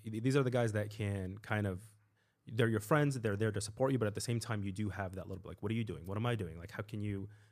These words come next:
you know, b-, better each other like that?" So, um,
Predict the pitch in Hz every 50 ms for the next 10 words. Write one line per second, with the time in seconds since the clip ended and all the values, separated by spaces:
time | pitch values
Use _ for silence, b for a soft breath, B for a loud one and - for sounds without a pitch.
0 | b b - 101 95 85 90 95 101 - - 117 120 127 123 113 107 104 - -
1 | 87 82 82 85 85 - - - - - - - 113 92 - - b b b b
2 | b b b b 95 95 90 85 82 82 90 90